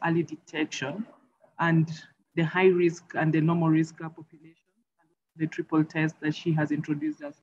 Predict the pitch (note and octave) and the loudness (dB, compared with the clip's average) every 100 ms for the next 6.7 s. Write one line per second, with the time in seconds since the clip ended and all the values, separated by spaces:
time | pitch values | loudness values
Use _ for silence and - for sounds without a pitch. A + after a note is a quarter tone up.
0 | _ C#3+ _ _ _ _ - D#3+ D#3+ F#3 | _ -20 _ _ _ _ -18 -18 -18 -20
1 | _ _ _ D3+ _ - - D#3+ E3+ F3 | _ _ _ -20 _ -20 -8 -6 0 2
2 | E3 D#3+ - - F3 F3 - D3+ C3+ D3+ | 4 0 -4 -2 -2 -2 -2 -4 -2 -4
3 | D3 D3 D3 D3 _ D#3+ D#3 F3 - E3 | -2 0 -2 -2 _ -8 -4 -4 -2 -2
4 | D#3 - E3+ D#3 - D3+ D3 D#3+ D#3+ D#3 | -2 -2 -4 -4 -4 -4 0 2 2 2
5 | D#3 D#3 D3+ C#3 - D#3+ D3+ D#3 F2+ D3+ | 2 0 -4 -6 -2 -2 0 0 0 0
6 | D3 D3 F3 D#3+ D#3+ D#3 | 0 0 0 -2 -4 -8